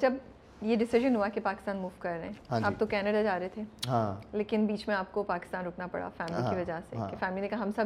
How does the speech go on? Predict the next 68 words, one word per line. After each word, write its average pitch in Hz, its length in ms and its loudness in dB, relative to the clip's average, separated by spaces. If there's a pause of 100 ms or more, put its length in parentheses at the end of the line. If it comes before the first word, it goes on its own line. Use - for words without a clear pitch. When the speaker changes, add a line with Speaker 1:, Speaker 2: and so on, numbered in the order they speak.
Speaker 1:
جا 180 120 -2
رہے 170 80 -4
ہیں 180 100 -6
تو 180 60 -4
آپ 175 180 0
بھی 185 80 -6
یہاں 170 220 -6
چلیں۔" - 80 -4
Speaker 2:
بالکل۔ 113 240 2 (360)
Speaker 1:
Was 214 100 4
it 226 360 0
easy, 277 640 2
that 202 80 4
Speaker 2:
No۔ 220 80 0
Speaker 1:
decision? 233 640 -2
Speaker 2:
No, 110 340 -2
not 107 100 4
at 107 80 4
all, 107 180 6
Speaker 1:
Okay۔ 123 280 2
Speaker 2:
because، 107 300 2
uh، 101 360 2
میرے 110 140 0
سارے 113 240 8
پلانس 117 340 2
خراب 120 240 6
ہو 107 160 0
گئے۔ 107 80 -6 (340)
Speaker 1:
Hmm۔ 214 140 -4 (200)
Speaker 2:
And، 110 360 0
uh، 98 460 0 (240)
وہی 151 180 8
میری، 202 220 6 (160)
وہی 131 320 4
بات 131 220 12
ہے 156 40 2
نا 190 60 2
کہ 208 60 0
میری 196 180 2
ویژن 139 320 4
تھی، 190 120 0
I 143 60 8
wanted 151 220 6
to 196 140 2
go 196 80 4
have 196 120 2 (160)
fun, 190 220 6
I 151 60 8
wanted 165 240 6
to 190 100 2
enjoy 139 280 6
myself۔ 151 380 6
Speaker 1:
Hmm۔ - 500 -6
Speaker 2:
And 139 100 4
I'm 143 220 4
like, 170 240 8
"I - 20 12
don't 190 140 4
know 196 80 4
anything 190 300 6
about 147 220 6
Pakistan، 139 360 8
میں 170 80 0
کیا 160 180 6
کروں 151 240 2
گا؟ 139 40 4
میں 135 200 2
نہ 135 120 6